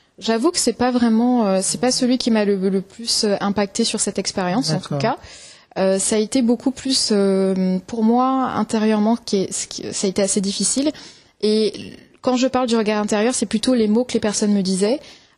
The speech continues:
Speaker 1: euh, me per-, moi, me faisaient réfléchir et me faisaient me dire, euh, « Ah, tu as fait quand même tout ça. » Enfin, plutôt me remettre en question en me disant, « Est-ce que j'ai bien fait ? Est-ce que, »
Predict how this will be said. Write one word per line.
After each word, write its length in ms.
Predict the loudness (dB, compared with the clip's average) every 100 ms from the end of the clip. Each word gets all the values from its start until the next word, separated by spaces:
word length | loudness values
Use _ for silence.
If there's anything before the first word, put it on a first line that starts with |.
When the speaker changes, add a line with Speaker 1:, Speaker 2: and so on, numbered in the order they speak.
| -2
Speaker 1:
euh, 200 | 0 0 -2
me 180 | -2
per-, 240 | 0 0 0
moi, 240 | 2 4
me 100 | 2
faisaient 280 | 0 0 2
réfléchir 520 | 0 0 -2 0 0
et 40 | 2
me 160 | 0
faisaient 340 | -2 -2 0 0
me 140 | 0
dire, 320 | 0 0 0
euh, « 160 | 0 -2
Ah, 140 | -4 -6
tu 160 | -4
as 40 | -6
fait 120 | -6
quand 180 | -6 -2
même 160 | -2
tout 120 | -4
ça. » 160 | -8 -6
Enfin, 200 | -2 -2 -4 -20 _
plutôt 220 | -6 0
me 100 | 2
remettre 320 | 2 2 0 -2
en 20 |
question 300 | 0 0 2
en 40 | 2
me 60 |
disant, « 180 | 2 2
Est-ce 100 | 2
que 100 | 0
j'ai 140 | 0 0
bien 160 | 0
fait ? 420 | 0 0 2 2
Est-ce 160 | 0 0
que, » 220 | 0 0